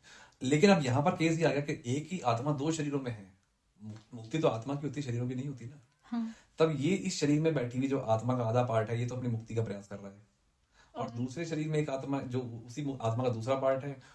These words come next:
Speaker 1: वो इस संसारिक जीवन में बंधा हुआ है। तो क्या मुक्ति मिल जाएगी दोनों में से, यानी इस आत्मा को, जो एक ही आत्मा है, दो
Speaker 2: Without
Speaker 1: पार्ट
Speaker 2: getting
Speaker 1: में होती है?
Speaker 2: together, they
Speaker 1: Without
Speaker 2: can't।
Speaker 1: getting together, नहीं मिलेगी।
Speaker 2: They have to be, you know, struggle very hard।
Speaker 1: Very hard,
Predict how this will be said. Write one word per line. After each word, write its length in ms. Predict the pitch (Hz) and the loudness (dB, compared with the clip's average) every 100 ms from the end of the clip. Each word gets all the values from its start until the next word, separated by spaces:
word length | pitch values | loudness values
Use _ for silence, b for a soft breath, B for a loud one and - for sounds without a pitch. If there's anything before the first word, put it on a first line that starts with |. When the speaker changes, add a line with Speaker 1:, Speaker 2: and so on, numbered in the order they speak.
| B | B
Speaker 1:
वो 160 | 120 139 | -4 -2
इस 60 | 139 | -2
संसारिक 480 | - 117 113 117 | -2 -4 -4 -4
जीवन 240 | 110 110 110 | -4 -4 -2
में 160 | 113 | -4
बंधा 320 | 110 107 98 101 | -2 0 0 -2
हुआ 220 | 98 101 | -4 -6
है। 220 | 98 - _ _ _ _ _ _ _ _ _ | -10 -18 _ _ _ _ _ _ _ _ _
तो 200 | - 117 - - | -4 -4 -6 0
क्या 120 | 123 | 4
मुक्ति 300 | 123 117 127 | 4 2 2
मिल 180 | 117 110 | 2 4
जाएगी 200 | 117 127 | 2 2
दोनों 240 | 127 120 | 0 2
में 80 | 120 | 2
से, 100 | 113 | 0
यानी 460 | 117 110 110 107 113 | -2 -2 -2 -2 -4
इस 180 | 113 113 | -4 -4
आत्मा 280 | 107 110 | -2 0
को, 200 | 117 101 - - | 0 -2 -10 -14
जो 120 | 107 | -10
एक 160 | 110 113 | -4 -4
ही 120 | - | -4
आत्मा 240 | 110 214 226 | -6 -6 -2
है, 60 | |
दो 80 | 220 | 2
Speaker 2:
Without 180 | 214 208 | 2 4
Speaker 1:
पार्ट 160 | 214 | 2
Speaker 2:
getting 60 | 214 | 0
Speaker 1:
में 80 | 214 | -2
होती 140 | 208 | -2
है? 180 | 202 190 | -4 -4
Speaker 2:
together, 280 | 202 208 214 _ _ _ - | -8 -12 -16 _ _ _ -10
they 80 | |
Speaker 1:
Without 180 | 98 - | -6 -4
Speaker 2:
can't। 300 | 104 104 101 | -4 -4 -6
Speaker 1:
getting 120 | - | -10
together, 600 | 95 95 95 - _ - | -10 -8 -10 -16 _ -8
नहीं 180 | 110 110 | -2 2
मिलेगी। 340 | 110 95 92 - _ 226 | 2 0 -8 -14 _ -2
Speaker 2:
They 140 | 226 | 2
have 180 | 254 247 | 2 2
to 80 | 285 | -2
be, 160 | 262 269 240 - 240 | 0 -2 -6 -6 -4
you 80 | |
know, 200 | 254 277 | -2 -4
struggle 480 | - 254 214 214 220 | 0 2 2 0 0
very 280 | 208 202 214 | -2 -2 -2
hard। 520 | 202 196 190 - 110 | -4 -10 -14 -12 -4
Speaker 1:
Very 220 | 113 110 | -2 -2
hard, 140 | 104 | -6